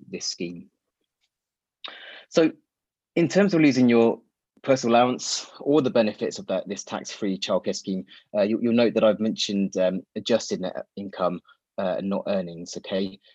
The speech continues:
Uh, your net income includes your employment earnings, um, which of course can be reduced, uh, by claiming your employment expenses.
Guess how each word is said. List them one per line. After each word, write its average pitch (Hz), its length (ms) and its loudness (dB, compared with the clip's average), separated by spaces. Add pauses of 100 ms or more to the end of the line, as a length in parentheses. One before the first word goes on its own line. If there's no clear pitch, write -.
(180)
Uh, 98 200 0
your 113 160 0
net 139 180 4
income 123 520 2 (540)
includes 190 480 0
your 87 240 2
employment 90 420 -4
earnings, 110 520 -4 (180)
um, 90 260 -8 (520)
which 117 280 -2
of 113 80 -8
course - 500 0 (320)
can 117 240 0
be 101 180 -4
reduced, 104 760 -4 (420)
uh, 98 160 -2
by 98 160 0
claiming 117 520 2
your 101 120 0
employment 98 440 0
expenses. 90 600 -8